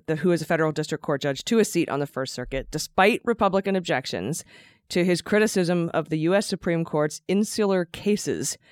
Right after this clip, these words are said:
from the nineteen hundreds. Hmm. Uh, those rulings were instrumental in defining the legal status of Puerto Ricans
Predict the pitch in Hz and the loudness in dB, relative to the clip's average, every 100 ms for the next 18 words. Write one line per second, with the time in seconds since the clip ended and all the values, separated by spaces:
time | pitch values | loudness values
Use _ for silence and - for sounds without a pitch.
0 | _ _ _ 185 196 202 147 135 - 185 | _ _ _ 0 2 2 0 -2 -2 -2
1 | 180 247 247 151 90 - - 320 277 170 | 0 0 2 0 -2 -8 -8 -4 -2 -2
2 | 151 _ - - - - - 185 185 202 | -4 _ -20 -20 -20 -20 0 2 6 4
3 | 190 208 202 185 190 - 180 170 170 165 | 4 4 4 2 0 0 0 2 2 0
4 | 156 - - 175 202 202 190 165 170 180 | -4 -4 0 2 2 2 0 0 2 0
5 | - 170 180 196 156 - 170 165 190 135 | 0 0 0 -2 -8 -2 -2 0 -2 -4
6 | - | -6